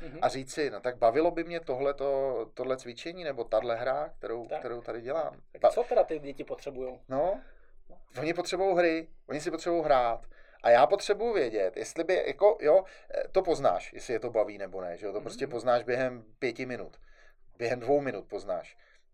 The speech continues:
Speaker 2: Takže to zruším, když tak tuhle tu hru, není
Speaker 1: Mhm.
Speaker 2: problém,
Speaker 1: Mhm.
Speaker 2: ale už jenom si uvědomit, že vlastně chci dělat trénink hrou.
Speaker 1: Mhm. Mhm.
Speaker 2: To je celý. A jsem bývalej vrcholový hráč, který to taky kdysi možná jako měl tak, že si chtěl hrát,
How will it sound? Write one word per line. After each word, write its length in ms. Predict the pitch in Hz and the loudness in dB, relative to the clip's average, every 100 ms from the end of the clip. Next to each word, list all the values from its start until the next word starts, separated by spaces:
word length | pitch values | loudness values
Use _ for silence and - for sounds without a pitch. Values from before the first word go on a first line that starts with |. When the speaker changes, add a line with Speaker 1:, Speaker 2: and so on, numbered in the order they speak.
| _ | _
Speaker 2:
Takže 220 | - 110 | -8 -2
to 120 | 147 175 | -2 -2
zruším, 400 | 170 185 - 95 | -4 -4 -6 -8
když 180 | 95 | -10
tak 160 | - 98 | -8 -8
tuhle 260 | - 98 95 | -8 -12 -12
tu 160 | 98 | -12
hru, 200 | 92 82 - | -12 -14 -14
není 160 | - 131 | -12 -10
Speaker 1:
Mhm. 80 | 160 | -4
Speaker 2:
problém, 320 | 175 135 - | -2 -2 -4
Speaker 1:
Mhm. 60 | - | -4
Speaker 2:
ale 260 | 117 131 151 - - - - | 8 8 8 2 -20 -20 -14
už 140 | - - | -4 2
jenom 300 | 165 185 - - - | 4 4 -2 -18 -20
si 200 | - - 180 | -12 -4 -4
uvědomit, 800 | 170 180 180 170 135 104 101 127 - | 2 6 6 6 2 -4 -6 -14 -14
že 120 | 127 | -2
vlastně 320 | 127 143 - 175 | 4 4 4 -10
chci 360 | - - 202 | -8 -4 -4
dělat 360 | 180 156 170 - | 0 4 4 2
trénink 440 | - 120 123 151 | -6 -4 -6 -10
hrou. 380 | 127 120 110 101 - - _ _ _ | -4 -2 -2 -6 -16 -20 _ _ _
Speaker 1:
Mhm. 260 | 117 170 247 - - _ | -16 -16 -18 -20 -20 _
Mhm. 200 | 147 196 | -20 -6
Speaker 2:
To 80 | 120 | -6
je 60 | |
celý. 340 | 127 160 160 87 - _ - - _ - - | -4 -6 -6 -12 -20 _ -20 -20 _ -10 -2
A 100 | 110 - - - | -2 -2 -16 -16
jsem 300 | - 143 135 - | 0 0 0 -8
bývalej 440 | - 123 156 170 | 0 10 10 10
vrcholový 480 | 160 156 165 160 123 | 6 2 2 4 2
hráč, 600 | 101 107 107 123 160 - - _ - - | 4 4 4 2 0 -6 -20 _ -20 -20
který 240 | - 139 147 | 0 2 4
to 120 | 180 | 2
taky 300 | 180 151 220 | -4 -6 -8
kdysi 360 | 208 156 - 143 | -4 -4 -4 -6
možná 440 | 135 123 131 123 | -4 -2 2 4
jako 340 | 120 120 135 127 | 4 4 0 -2
měl 400 | 123 120 117 120 | -2 2 4 6
tak, 220 | 117 110 | 4 2
že 120 | 117 | -4
si 140 | - | -10
chtěl 280 | 113 - 110 | -12 -2 -2
hrát, 480 | 107 101 90 85 - | 0 0 0 -2 -8